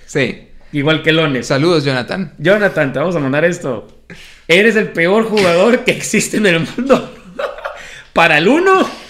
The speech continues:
Speaker 2: para el dos, ay.
Speaker 1: ¿Para el dos? ¿Sí
Speaker 2: Y
Speaker 1: existe el
Speaker 2: para
Speaker 1: dos?
Speaker 2: el, y, no, para el uno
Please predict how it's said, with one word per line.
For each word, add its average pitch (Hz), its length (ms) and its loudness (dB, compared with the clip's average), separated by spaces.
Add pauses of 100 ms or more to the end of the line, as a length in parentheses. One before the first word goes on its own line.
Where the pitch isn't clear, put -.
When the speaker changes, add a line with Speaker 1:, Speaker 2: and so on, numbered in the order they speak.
(800)
Speaker 2:
para 151 320 2
el 143 160 0
dos, 202 240 2
ay. 98 240 -2
Speaker 1:
¿Para 143 140 0
el 135 40 -2
dos? 160 260 4 (300)
¿Sí - 120 -2
Speaker 2:
Y - 20 4
Speaker 1:
existe 156 260 2
el - 60 2
Speaker 2:
para 156 340 2
Speaker 1:
dos? 147 300 -2
Speaker 2:
el, 143 120 -8
y, 131 60 -12
no, 165 240 2
para 127 240 -2
el 139 80 2
uno 330 540 0